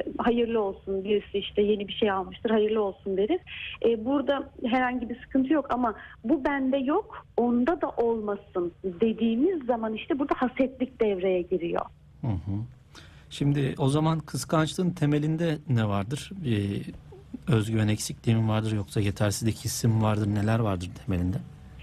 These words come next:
Speaker 1: Kıskançlıkta çoğunlukla, e, özellikle romantik ilişkilerde dediğiniz gibi özgüven eksikliği, kişinin kendini çok küçük görmesi, ötekini büyütmesi, onu gözünde çok yükseklere çıkartması,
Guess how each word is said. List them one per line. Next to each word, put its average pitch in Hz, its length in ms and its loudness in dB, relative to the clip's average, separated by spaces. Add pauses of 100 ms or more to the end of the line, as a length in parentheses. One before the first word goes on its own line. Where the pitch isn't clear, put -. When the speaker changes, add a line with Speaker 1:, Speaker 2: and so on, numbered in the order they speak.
(460)
Speaker 1:
Kıskançlıkta 370 840 2
çoğunlukla, 311 680 0 (100)
e, 269 380 2 (120)
özellikle 269 440 0
romantik 277 540 -2
ilişkilerde 196 840 0
dediğiniz 247 500 0
gibi 233 160 0
özgüven 233 520 0
eksikliği, 220 680 0
kişinin 226 460 0
kendini 226 520 2
çok - 300 -4
küçük - 400 -4
görmesi, 190 800 0
ötekini 247 640 0
büyütmesi, 226 680 0
onu 220 300 0 (300)
gözünde 233 520 0
çok 254 220 -4
yükseklere 220 640 0
çıkartması, 202 920 -4